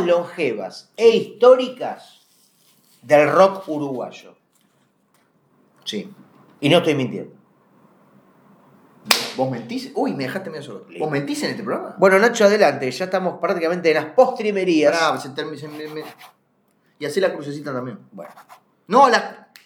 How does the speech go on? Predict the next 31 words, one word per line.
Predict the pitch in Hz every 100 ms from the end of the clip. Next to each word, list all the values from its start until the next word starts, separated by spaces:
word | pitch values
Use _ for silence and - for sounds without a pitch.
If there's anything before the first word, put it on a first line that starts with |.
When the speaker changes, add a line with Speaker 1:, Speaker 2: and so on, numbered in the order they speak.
| _ _
Speaker 2:
la | 196 202
crucecita. | 214 202 202 247 -
Ahora | 214 233
tengo | 226 208
que | 202
tachar | 190 185 233
Speaker 1:
Bueno. | 214
Speaker 2:
todos | 226
los | 214 202
nombres | 220 208 196
también. | 185 226
Speaker 1:
¿Vos, | - - - _
eh, | 139 135
querés | 127 131 180
agregar | 147 135 123 143
algo | 202 170
a |
todo? | 127 123 110
Yo | 123 - 233
hice | 196 160 151
mi, | 139
mi | 131 131
aporte, | 120 156 127 - 107
¿no? | 107
mi, | 101 107 110 117 123
mi | 131
idea. | 135 139 120 98 - - _ _ _ - _ _ _ - _ _ - - _ - - _ _ _ _ _
Speaker 2:
No, | 247
no. | 247 247 - _ _
Alberto | 175 220 254 294 - 220
Pereira, | 165 147 113 101 98 -